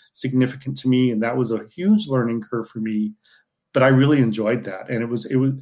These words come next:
y-, a lot of it's the same, but, you know,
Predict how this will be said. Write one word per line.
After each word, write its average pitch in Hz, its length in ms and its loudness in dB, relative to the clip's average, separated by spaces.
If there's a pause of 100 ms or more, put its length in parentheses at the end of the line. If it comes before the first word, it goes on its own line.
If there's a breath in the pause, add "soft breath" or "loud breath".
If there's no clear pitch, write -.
(560 loud breath)
y-, - 160 -2 (180)
a 180 60 2
lot 185 220 6
of 254 80 2
it's 262 100 0
the 254 100 -2
same, 202 520 0 (420)
but, 131 340 2
you 131 140 0
know, 120 220 2